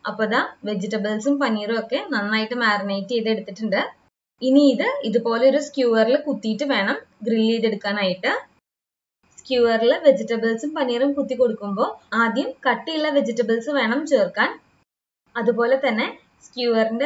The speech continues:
രണ്ടറ്റത്തും കുറച്ച് space ഇട്ടിട്ട് വേണം വെജിറ്റബിൾസും പനീറും കുത്തി കൊടുക്കാനായിട്ട്. അപ്പൊ പനീറൊക്കെ grill ചെയ്യുന്ന സമയത്ത് തിരിച്ചും മറിച്ചു വിടാനായിട്ട് എളുപ്പമായിരിക്കും. അതുപോലെ തന്നെ skewer ഒരിക്കലും overload ചെയ്യരുത്. വുഡൻ സ്ക്യൂവർ ഒക്കെ ആണെങ്കിൽ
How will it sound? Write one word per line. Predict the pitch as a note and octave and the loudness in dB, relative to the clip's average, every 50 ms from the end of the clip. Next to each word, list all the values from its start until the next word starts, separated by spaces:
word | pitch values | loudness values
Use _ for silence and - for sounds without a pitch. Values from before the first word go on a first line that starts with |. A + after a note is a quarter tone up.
| D4+ D4 | 0 0
രണ്ടറ്റത്തും | A#3+ A3+ B3 C4 D4 A3+ A3+ G#3+ G#3 - F4+ B4 - - _ _ - | 0 0 -2 -2 -4 -4 -6 -8 -6 -6 -6 -8 -8 -10 _ _ -6
കുറച്ച് | A3+ A3+ A3 A3+ B3+ F4 F4+ - | -4 -4 -4 -4 -6 -10 -12 -6
space | - B3+ A3+ A3 A3+ A3 A3+ D#4 | -2 0 0 0 0 -4 -4 -6
ഇട്ടിട്ട് | A3 A#3+ A3+ A3+ D#4 D4 B3 | -6 -6 -4 -4 0 0 0
വേണം | G#3+ G#3 B3 E4+ C5+ - _ _ - A3 | 0 0 -2 -4 -6 -8 _ _ -4 -4
വെജിറ്റബിൾസും | A3 G#3 A3+ A3 A3 G3+ G#3+ G#3+ G#3+ A#3+ C#4+ C#4+ D#4 | -2 -2 -2 -6 -6 -6 -6 -6 -4 -4 -6 -4 -2
പനീറും | C4 A3 G3+ G3+ G3+ A#3+ F#4 C#5 - _ _ _ - | -4 -4 -2 -4 -4 -2 -4 -4 -6 _ _ _ -4
കുത്തി | C4+ C4 - B3+ A3 A#3 | -4 -4 -2 -2 -2 -2
കൊടുക്കാനായിട്ട്. | A3+ G3+ G#3 G#3 G3 G3 F#3+ F#3+ F#3 F#3 F#3 F#3 F3+ - - _ _ _ _ - A#3 | -2 -2 -4 -6 -4 -4 -4 -4 -6 -6 -4 -6 -6 -6 -10 _ _ _ _ -4 2
അപ്പൊ | A3+ C4+ D4 C#4+ D4 | 4 4 4 6 4
പനീറൊക്കെ | C4 A#3+ A#3 A#3 A#3 A#3 B3+ C4+ C4+ C#4 D#4+ G#4+ A#4+ - D4 | 4 4 4 0 2 4 4 2 2 2 -2 -2 -2 -2 -2
grill | B3 B3+ B3 B3 | -2 0 0 2
ചെയ്യുന്ന | B3+ C4+ C4+ C#4 C#4 C4+ C4+ | 4 4 4 4 2 0 0
സമയത്ത് | A#3+ A#3 A#3 A3+ A3+ C#4 - C#4+ | -2 -2 -2 -2 -2 -2 0 0
തിരിച്ചും | C4 A#3 A#3+ - C4+ C4+ C#4 C4+ | -2 -2 -2 -2 0 0 2 2
മറിച്ചു | B3 A3+ A3 - C4+ C4 | 0 0 0 2 2 2
വിടാനായിട്ട് | B3+ B3 A#3+ B3 A#3+ A#3 A3+ A3 D#4+ F#4+ - B3+ | 2 0 -2 -2 -2 -4 -2 -2 -2 0 2 2
എളുപ്പമായിരിക്കും. | A#3+ A3 A3+ C4 C4+ B3 A3+ G#3+ G#3+ - C#4 F#4+ C5 - _ _ _ - A3 | 2 4 4 4 4 4 2 -2 -4 -6 -6 -6 -6 -8 _ _ _ -6 -2
അതുപോലെ | A3+ A#3 A3 A#3 A#3 C4+ C#4 C#4+ C#4+ | -2 0 0 2 0 0 0 0 -2
തന്നെ | B3+ B3+ F4 A#4+ B4+ - - | -2 -2 -4 -6 -6 -12 -14
skewer | - - C#4 B3+ B3 A#3+ A#3+ - A4 A#4 - - - | -6 -2 0 2 4 4 4 2 0 -2 -4 -2 0
ഒരിക്കലും | A3+ A#3 A3 - C4 C#4+ - - - B3 A3+ | 0 0 0 -2 -2 -2 -2 -4 -4 -2 -2
overload | A3 A3 A3 A3 A3+ A3+ A3+ B3 D4 D4+ | 0 0 0 0 0 0 0 0 0 2
ചെയ്യരുത്. | C#4 C4 B3+ A#3 G3 C4+ G#4 C5+ - - _ _ _ _ _ _ _ - A3+ | 4 4 4 6 4 0 0 0 -4 -10 _ _ _ _ _ _ _ -6 -2
വുഡൻ | A#3 A3 B3 B3+ C4 B3 B3+ | 2 4 4 4 4 0 -4
സ്ക്യൂവർ | - C4 C4+ C4 C4 C4 C#4+ | -2 2 6 6 6 6 6
ഒക്കെ | C#4 C#4+ D4+ D4+ C#4+ | 2 0 0 0 0
ആണെങ്കിൽ | B3+ A#3 A#3 A#3 A3 A3+ | 0 0 0 0 0 2